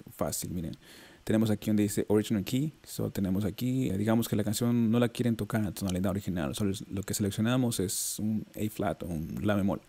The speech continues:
Y tenemos aquí, automáticamente lo cambió todo. No se alteró lo de aquí a la izquierda. Tengan en cuenta que este es su master, como digamos, eh, su,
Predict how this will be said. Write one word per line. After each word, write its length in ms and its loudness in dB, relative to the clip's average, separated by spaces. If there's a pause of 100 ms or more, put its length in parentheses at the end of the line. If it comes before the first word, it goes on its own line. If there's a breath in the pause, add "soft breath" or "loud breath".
(1200 loud breath)
Y 300 6
tenemos 340 4
aquí, 480 0
automáticamente 800 2
lo 120 4
cambió 280 4
todo. 260 0 (280)
No 280 4
se 100 2
alteró 320 4
lo 120 6
de 60 4
aquí 160 -2
a 40 0
la 100 2
izquierda. 360 -2 (640)
Tengan 280 4
en 80 4
cuenta 300 2
que 160 2
este 200 -2
es 60 -2
su 260 -2
master, 480 0
como 240 0
digamos, 400 0
eh, 140 -4
su, 400 -6